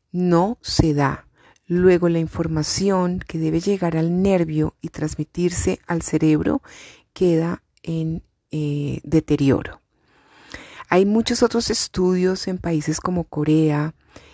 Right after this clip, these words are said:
eh, como Dinamarca, donde nos están hablando del mismo tema y nos están hablando inclusive que puede presentarse pérdida súbita de audición en pacientes con artritis.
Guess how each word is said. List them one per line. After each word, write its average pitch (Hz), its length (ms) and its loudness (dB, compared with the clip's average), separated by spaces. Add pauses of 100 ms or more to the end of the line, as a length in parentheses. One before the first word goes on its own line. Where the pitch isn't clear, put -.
(200)
eh, 156 300 -2
como 165 240 2
Dinamarca, 151 920 2 (680)
donde 165 680 2
nos 170 340 0
están 160 340 -4
hablando 180 640 0
del 160 220 -2
mismo 175 500 -2
tema 151 520 -4 (560)
y 196 120 0
nos 185 220 0
están 180 440 -2 (120)
hablando 208 480 0
inclusive 196 920 0 (520)
que 185 240 2 (160)
puede 220 400 4
presentarse 185 840 -2
pérdida 208 580 -2
súbita 185 540 -2
de 190 100 -2
audición 165 520 -2
en 165 100 -2
pacientes 151 640 -4
con 156 220 -2
artritis. - 880 -8